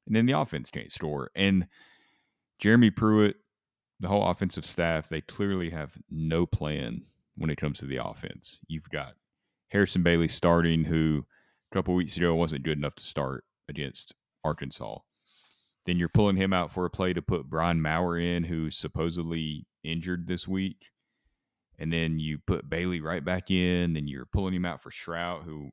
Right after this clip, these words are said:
also supposedly was dealing with some issues. There was just no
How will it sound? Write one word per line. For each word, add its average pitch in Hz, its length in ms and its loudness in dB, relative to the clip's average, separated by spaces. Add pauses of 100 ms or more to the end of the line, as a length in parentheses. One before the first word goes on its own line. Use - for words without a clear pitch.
also 87 540 -2 (420)
supposedly 92 460 0
was 87 160 -2
dealing 92 280 2
with 87 120 0
some 90 160 -2
issues. 90 560 -2 (720)
There 110 100 -2
was 120 100 -2
just 139 200 -6
no 92 380 0